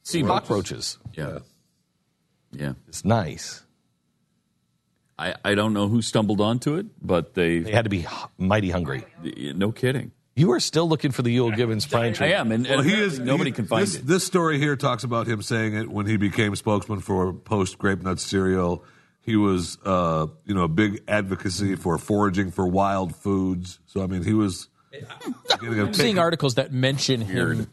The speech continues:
Speaker 4: specifically mention him saying it, one of them in a nineteen seventy-four Grape Nuts commercial. Uh, however, I still have not found the video
Speaker 3: I
Speaker 4: of
Speaker 3: can't
Speaker 4: it. It's,
Speaker 3: find
Speaker 4: it's
Speaker 3: it.
Speaker 4: just
Speaker 2: You would
Speaker 4: killing
Speaker 2: think that would be the num-, the, the number one video that would pop up.
Speaker 3: Which
Speaker 4: Yeah,
Speaker 3: one?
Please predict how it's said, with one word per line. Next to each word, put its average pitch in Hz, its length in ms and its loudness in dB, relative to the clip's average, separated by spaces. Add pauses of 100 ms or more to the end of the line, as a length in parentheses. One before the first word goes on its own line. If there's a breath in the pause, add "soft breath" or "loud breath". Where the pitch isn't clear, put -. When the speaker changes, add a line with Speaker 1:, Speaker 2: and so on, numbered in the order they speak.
(120)
Speaker 4:
specifically 139 640 0
mention 120 400 2
him 110 160 0
saying 113 340 2
it, 110 140 -2
one 120 200 0
of 113 80 0
them 110 140 2
in 107 140 0
a 107 40 2
nineteen 113 440 0
seventy-four 110 720 0
Grape 110 260 0
Nuts 120 220 -2
commercial. 135 380 -4 (420 soft breath)
Uh, 107 160 2
however, 107 380 2
I 101 140 0
still 101 360 0
have 104 140 -4
not 135 140 2
found 104 180 -4
the 104 60 -4
video 104 240 -2
Speaker 3:
I 101 60 -2
Speaker 4:
of 104 40 -2
Speaker 3:
can't 104 120 0
Speaker 4:
it. 107 40 -2
It's, 101 80 -4
Speaker 3:
find 90 140 -2
Speaker 4:
it's 69 140 -2
Speaker 3:
it. - 40 -4
Speaker 4:
just 117 180 -2
Speaker 2:
You 165 60 2
would 156 100 4
Speaker 4:
killing 135 60 -2
Speaker 2:
think 185 160 2
that 160 140 2
would 131 140 0
be 120 120 2
the 107 140 2
num-, 104 240 -2
the, 104 180 0
the 98 220 -2
number 110 260 2
one 104 240 2
video 117 300 2
that 95 100 -2
would 87 160 -10
pop 123 300 -2
up. - 400 -4
Speaker 3:
Which - 100 -10
Speaker 4:
Yeah, - 280 0
Speaker 3:
one? - 20 -2